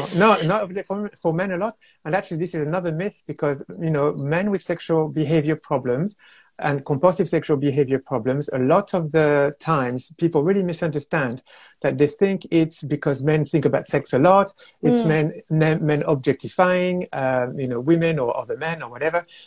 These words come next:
Speaker 1: But actually, if you really, really, really go down, deep down into the psyche, it's always about a relationship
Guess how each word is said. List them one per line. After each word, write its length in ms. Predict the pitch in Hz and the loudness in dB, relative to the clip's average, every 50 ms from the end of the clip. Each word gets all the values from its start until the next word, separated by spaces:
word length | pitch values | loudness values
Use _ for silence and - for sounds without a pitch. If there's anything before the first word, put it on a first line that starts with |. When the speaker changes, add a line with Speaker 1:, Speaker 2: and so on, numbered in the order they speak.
| _ _ | _ _
Speaker 1:
But 120 | - 147 165 | 2 4 4
actually, 520 | 185 202 196 - - 165 160 156 160 - | 4 4 2 0 -2 0 2 2 2 0
if 140 | 151 135 - | -2 -4 -2
you 80 | 147 135 | -4 -4
really, 420 | 135 147 190 208 220 214 208 202 | -2 0 2 2 4 4 2 2
really, 300 | 185 190 185 180 180 175 | 2 2 2 2 2 2
really 320 | 165 156 151 147 143 131 120 | 0 0 -2 -2 -2 -4 -8
go 180 | - - 147 135 | 0 2 2 2
down, 560 | 123 - 160 165 175 185 190 190 190 180 165 139 - | 2 2 0 2 2 2 0 -2 -4 -6 -10 -10 -4
deep 240 | 185 202 196 160 - | -2 -2 -2 0 0
down 240 | 165 156 147 139 147 | -2 -2 0 -2 -6
into 240 | 143 139 - 151 | -8 -8 -6 -4
the 120 | 127 135 131 | -4 -4 -4
psyche, 560 | - - 170 180 175 175 - 151 143 147 - _ _ - | -2 0 0 0 0 -2 -2 -2 -2 -2 -4 _ _ -10
it's 180 | - 135 - - - | -10 -10 -10 -10 0
always 500 | - 180 185 190 180 170 165 165 165 165 - - | 4 6 6 8 8 6 6 4 2 0 -4 -6
about 420 | 151 143 131 151 135 135 135 135 - - - | -6 -2 0 0 0 0 -2 -4 -6 -8 -6
a 80 | 147 | -2
relationship 720 | 131 143 139 139 147 147 - - 139 131 - 135 123 120 | 0 2 4 4 4 2 0 -2 -6 -4 -2 -2 -4 -4